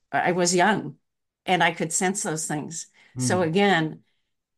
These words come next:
Speaker 1: we could be do-, working more there, right? In, um, shifting our world by recognizing that we can be shi-, shifting really early, er, than we think.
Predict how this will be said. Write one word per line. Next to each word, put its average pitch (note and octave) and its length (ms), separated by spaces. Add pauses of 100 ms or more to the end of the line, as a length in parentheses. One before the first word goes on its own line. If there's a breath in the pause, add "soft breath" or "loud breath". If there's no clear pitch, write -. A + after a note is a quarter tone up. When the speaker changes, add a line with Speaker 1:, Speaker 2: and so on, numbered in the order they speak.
(560)
Speaker 1:
we G#3 180
could G3 200
be G#3+ 100
do-, F3 300
working G3+ 540
more F3 380
there, D#3+ 680 (140)
right? - 360 (840)
In, E3+ 300
um, D3 460 (240)
shifting A3 640
our E3 140
world D#3+ 540 (280)
by E3+ 240
recognizing D#3 960 (200)
that E3 240
we F#3 80
can E3+ 180
be E3 120
shi-, D#3+ 300 (140)
shifting E3 680
really D#3+ 680
early, D#3+ 560 (760)
er, D#3 220
than D3+ 340
we D3+ 160
think. - 520